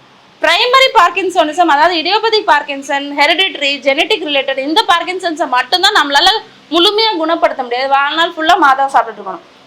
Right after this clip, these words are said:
சில செகண்டரி பார்க்கின்சோனிசம் நம்மளால குணப்படுத்த முடியும். So ஏர்லி ஸ்டேஜ்லயே வந்தாதான் நம்ம ஸ்கேன் எடுத்து, ஓகே இந்த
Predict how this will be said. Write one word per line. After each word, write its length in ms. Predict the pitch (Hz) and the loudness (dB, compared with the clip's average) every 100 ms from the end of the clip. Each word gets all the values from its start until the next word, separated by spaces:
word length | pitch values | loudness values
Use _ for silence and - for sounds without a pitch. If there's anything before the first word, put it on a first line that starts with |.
| - - | -14 -6
சில 140 | 392 480 480 | 0 2 2
செகண்டரி 360 | 330 427 453 523 | 0 0 0 2
பார்க்கின்சோனிசம் 640 | 427 320 349 320 277 359 370 | 2 2 -2 -4 -4 -4 0
நம்மளால 280 | 294 285 330 330 | 0 2 0 0
குணப்படுத்த 460 | 320 330 339 277 233 | -2 -2 -2 -4 -10
முடியும். 220 | 202 180 - _ _ - | -12 -14 -18 _ _ 0
So 60 | 370 302 | 2 2
ஏர்லி 240 | 359 539 571 | 2 0 0
ஸ்டேஜ்லயே 380 | 415 359 349 403 285 | -2 -2 -4 -2 -2
வந்தாதான் 560 | 285 311 285 226 247 285 - _ | 0 -2 2 2 2 0 -8 _
நம்ம 140 | 302 302 | -4 -4
ஸ்கேன் 400 | 302 311 330 403 359 | 0 0 2 2 0
எடுத்து, 300 | 277 - 262 285 - - 262 | 0 -2 0 0 -4 0 2
ஓகே 200 | 269 285 - - - 277 | 2 -2 -2 -10 -12 -4
இந்த 120 | 262 | -2